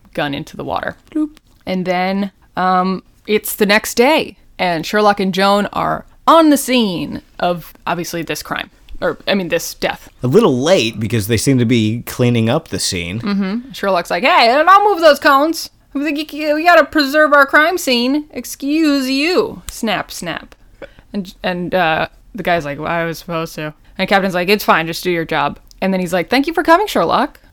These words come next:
Speaker 1: We solved it." And Sherlock's like, "Huh? What? What?" So the captain says, "I invited you here not to solve it, but to get more clues, because we already know who did it. Because the woman that died called nine one one a couple hours before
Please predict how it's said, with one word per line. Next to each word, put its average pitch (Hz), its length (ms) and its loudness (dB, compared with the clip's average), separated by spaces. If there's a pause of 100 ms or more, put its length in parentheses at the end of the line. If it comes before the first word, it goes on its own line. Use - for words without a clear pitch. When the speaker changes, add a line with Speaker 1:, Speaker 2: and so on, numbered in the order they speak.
(100)
Speaker 1:
We - 80 -4
solved 330 280 0
it." - 180 -8 (200)
And 190 80 -10
Sherlock's 170 300 -4
like, 151 140 -6
"Huh? 196 180 -2 (220)
What? 226 260 2 (320)
What?" 294 320 -2 (160)
So 254 140 0
the 247 60 0
captain 294 280 2
says, 226 220 2
"I 226 80 6
invited 240 420 2
you 214 120 0
here 185 340 0
not 196 240 -2
to 196 80 -2
solve 226 360 2
it, 160 140 0
but - 320 -4
to 202 140 -4 (160)
get 185 180 0
more 190 180 0
clues, - 720 -4 (180)
because 190 280 -6
we 196 100 0
already 175 240 0
know 180 300 -2
who 170 120 -6
did 220 220 0
it. - 220 -8 (200)
Because 170 340 -2
the 185 60 -4
woman 175 260 -4
that 165 120 -6
died 262 500 0 (240)
called 190 400 2
nine 175 240 -2
one 165 220 -4
one 202 340 -2
a - 320 -12
couple 175 260 -4
hours 170 380 0
before 160 760 -2